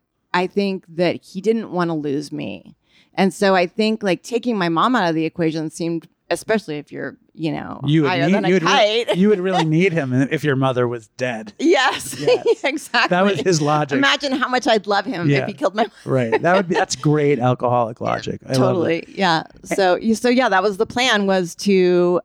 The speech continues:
Speaker 1: from what I could gather, was that he was, and from what my mom gathered after the fact, was that he was planning on kidnapping me and taking me to this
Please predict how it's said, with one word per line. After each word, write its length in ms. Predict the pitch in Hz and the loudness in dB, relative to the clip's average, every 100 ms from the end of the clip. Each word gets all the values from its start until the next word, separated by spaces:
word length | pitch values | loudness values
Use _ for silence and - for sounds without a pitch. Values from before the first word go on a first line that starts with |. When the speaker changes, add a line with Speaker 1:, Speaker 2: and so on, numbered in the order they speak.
| _ | _
Speaker 1:
from 300 | - 226 196 | -2 0 0
what 220 | 185 214 - | 0 -2 0
I 340 | 175 185 202 | 2 2 0
could 260 | 202 240 165 | 0 -4 -2
gather, 500 | 190 190 185 170 170 | 0 0 2 0 0
was 220 | 180 175 | -2 -2
that 140 | 170 - | -2 -4
he 340 | - 202 202 | -4 0 0
was, 760 | 180 185 170 170 170 170 156 - _ _ _ _ | 2 4 4 2 0 -4 -10 -18 _ _ _ _
and 200 | 180 175 | 0 0
from 180 | 190 175 | 0 0
what 140 | 175 | 0
my 140 | 165 165 | 0 -2
mom 300 | 165 165 160 | -2 -4 -4
gathered 340 | 160 160 160 | -2 -2 0
after 200 | - 175 | -2 -4
the 100 | 165 | -6
fact, 200 | 160 156 | -4 -4
was 140 | 165 151 | -2 -2
that 120 | 131 | -4
he 200 | - 226 | -2 0
was 160 | 233 | -2
planning 360 | - 190 175 180 | -2 -2 -2 -2
on 120 | 185 | -4
kidnapping 520 | - 175 160 156 165 | -4 -2 -2 -4 -4
me 260 | 165 160 156 | -4 -4 -6
and 200 | 170 160 | -8 -8
taking 400 | 180 160 185 180 | -8 -10 -8 -4
me 260 | 165 165 160 | -4 -4 -8
to 380 | - 170 151 | -6 -2 -2
this 300 | 151 151 - | -4 -8 -10